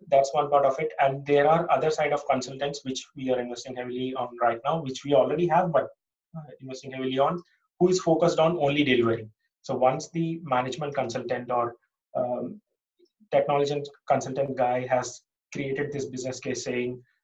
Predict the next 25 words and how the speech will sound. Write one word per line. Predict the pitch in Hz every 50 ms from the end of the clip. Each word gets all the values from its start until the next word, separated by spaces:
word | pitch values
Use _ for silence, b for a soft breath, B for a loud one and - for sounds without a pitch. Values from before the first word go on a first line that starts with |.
| _ _ _ _ _ _ _ -
evaluated, | 139 135 131 131 131 131 135 131 143 151 160 - -
and | 147 139 135 127 123
there's | 139 135 131 131 131 -
this | - 139 135 131
guy | - 147 135 127 131
coming | 131 - 123 127 127 127 127 127
and, | 120 120 120 - b b b _
you | - 131
know, | 135 139
implementing | 139 131 127 135 135 123 127 123 120 120 127 127
whole, | - - - 127 127 127 123 127 b b b b b b b _ -
um, | 135 123 123 120 120 117 - - - _ _ _ _ _ _ -
end-to-end | 139 131 131 131 135 135 131 127 131 127 127 -
R | 135 127 127 -
P | 131 131 127
A | 123
process | - 123 127 120 120 120 - 127 120 -
and | 131 127 127 131
automating | 139 131 123 127 120 120 120 117 117 113 107
it. | 107 - -
So | - - 143 - - - - _ _ _ _ _ _ _ _ _ _
E | 147 143
Y | 147 175 175 170
has | - 156 151 151 156 -
whole | - - 147 143 147 147 147 147